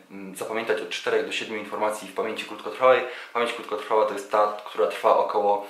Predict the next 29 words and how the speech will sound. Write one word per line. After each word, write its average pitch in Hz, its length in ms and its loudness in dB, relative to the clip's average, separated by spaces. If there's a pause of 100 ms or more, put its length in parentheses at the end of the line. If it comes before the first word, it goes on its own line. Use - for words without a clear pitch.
(120)
trzydziestu, 117 480 0
powiedzmy, 107 400 0
czterdziestu 107 460 -6
pięciu 107 260 -8
sekund 101 320 -2
w - 20 -8
zależności 98 440 -6
od 90 60 -6 (400)
źródeł. 123 360 4 (340)
Czyli 147 200 -6
jeżeli 120 460 0 (200)
ktoś 113 220 0
podałby 117 320 2
nam 107 280 -4
siedem 120 320 -2
liczb, 139 220 -6 (120)
to 120 200 6
wiele 127 280 6
osób 117 280 0
jest 113 140 -8
w - 40 -14
stanie 117 240 -4
przez 110 180 -6
trzydzieści 110 400 -10
sekund, 110 280 -2
powiedzmy, 104 260 -8
te 107 100 -6
liczby 104 240 -8
zapamiętać 117 580 0